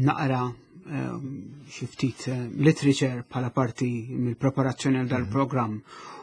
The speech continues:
Speaker 1: U intqajt ma daw iż-żewġ l-aħħar kunċetti li semmejt, il-arar
Speaker 2: Mhm.
Speaker 1: u l-majsir, però
Speaker 2: Mhm.
Speaker 1: intqajt ukoll ma żewġ kunċetti oħra,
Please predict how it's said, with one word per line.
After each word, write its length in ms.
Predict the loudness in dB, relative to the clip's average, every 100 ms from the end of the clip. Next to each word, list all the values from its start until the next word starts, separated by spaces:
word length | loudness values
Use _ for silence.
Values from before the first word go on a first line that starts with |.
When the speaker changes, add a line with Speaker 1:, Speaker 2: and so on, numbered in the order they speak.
| -12 4
Speaker 1:
U 120 | 8 8 6 -2 -8 -6
intqajt 440 | -2 2 6 6 8
ma 80 | 6
daw 160 | 6
iż-żewġ 460 | 4 4 2 -2 -2
l-aħħar 300 | -2 0 0
kunċetti 520 | 2 2 2 0 2
li 120 | 4 4
semmejt, 480 | 6 8 8 6 0
il-arar 920 | -4 -2 0 0 2 4 6 8 6
Speaker 2:
Mhm. 140 | 2 4
Speaker 1:
u 40 |
l-majsir, 580 | 4 6 4 4 4 4
però 180 | 0 0
Speaker 2:
Mhm. 80 | 2
Speaker 1:
intqajt 260 | 2 2
ukoll 300 | 0 2 6
ma 120 | 6 6
żewġ 200 | 2 2
kunċetti 500 | 2 2 0 0 2
oħra, 300 | 2 -2 -10